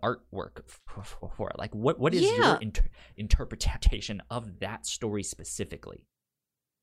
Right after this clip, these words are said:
Speaker 2: Yeah, and, like, we've had, uh, sequels, like, Frank Miller came back and wrote The Dark Knight Returns, Returns, something like
Speaker 1: The
Speaker 2: that.
Speaker 1: Re-,
Speaker 2: Well,
Speaker 1: Return
Speaker 2: stories like that
Speaker 1: Returns
Speaker 2: w-
Speaker 1: ag-, again, yeah.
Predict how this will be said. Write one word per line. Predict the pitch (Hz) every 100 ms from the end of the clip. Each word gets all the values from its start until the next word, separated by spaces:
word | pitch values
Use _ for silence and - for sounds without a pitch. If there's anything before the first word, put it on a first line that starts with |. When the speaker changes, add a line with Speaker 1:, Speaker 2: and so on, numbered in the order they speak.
| _
Speaker 2:
Yeah, | 233 381 440
and, | 285
like, | 277
we've | 277 269
had, | 262 302 302 302 208 - -
uh, | 208 180 156 143 -
sequels, | - - 240 - 247 254 247 -
like, | 170
Frank | - 196 202
Miller | 202 202 208
came | 202 214 202
back | 202 190 202
and | 185
wrote | 190 190 -
The | 185 170 175 170
Dark | 185 180
Knight | 185 180
Returns, | 180 175 185 185 175 175 - -
Returns, | 165 165 180 185 185 196 - _ -
something | - 196 190 196
like | 190 185 185
Speaker 1:
The |
Speaker 2:
that. | 101 185 -
Speaker 1:
Re-, | 185 -
Speaker 2:
Well, |
Speaker 1:
Return | 254 -
Speaker 2:
stories | 330 359 330
like | 262 233
that | 269 262 262
Speaker 1:
Returns | 233 -
Speaker 2:
w- | 110 214
Speaker 1:
ag-, |
again, | 113 113 113 90 90
yeah. | 95 87